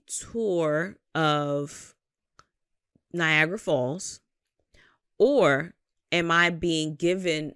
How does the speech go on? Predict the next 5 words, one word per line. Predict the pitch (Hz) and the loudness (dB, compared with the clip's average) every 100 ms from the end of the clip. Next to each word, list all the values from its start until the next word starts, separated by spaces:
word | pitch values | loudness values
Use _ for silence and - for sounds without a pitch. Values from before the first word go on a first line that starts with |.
| _ | _
a | 147 | -6
tour | 151 - - 233 254 175 156 - - | -6 -10 -4 0 2 4 2 0 0
or | 165 151 | 0 0
an | 147 | -6
experience | 151 - - 214 247 254 190 151 147 - - | -8 -12 -8 -2 0 2 2 0 -2 -6 -10